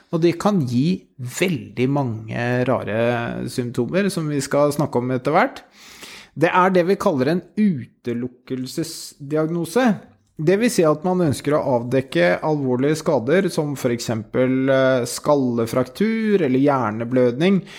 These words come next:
som er ting du, eh, potensielt kan dø av. Og hvis de har blitt utelukket, så er det ingen enkeltstående tester vi kan ta senere som kan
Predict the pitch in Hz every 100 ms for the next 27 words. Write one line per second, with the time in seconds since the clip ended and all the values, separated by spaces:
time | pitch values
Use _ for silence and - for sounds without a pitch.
0 | - - - 156 156 160 - 131 127 143
1 | 143 139 135 117 120 123 131 127 123 110
2 | 82 82 - - 120 127 117 120 110 -
3 | 113 107 113 117 110 107 107 151 269 -
4 | - - - - - _ _ _ _ -
5 | 143 175 170 - 131 151 156 - - -
6 | _ - 123 117 151 180 220 208 - 156
7 | 175 208 156 151 170 - - 196 165 202
8 | 165 165 262 311 - - _ _ _ _
9 | _ _ _ - 117 123 127 165 - 202
10 | 147 110 180 180 113 98 - 120 - 147
11 | 160 180 175 170 - 143 147 131 123 160
12 | 156 139 139 - 165 120 98 151 180 151
13 | - 151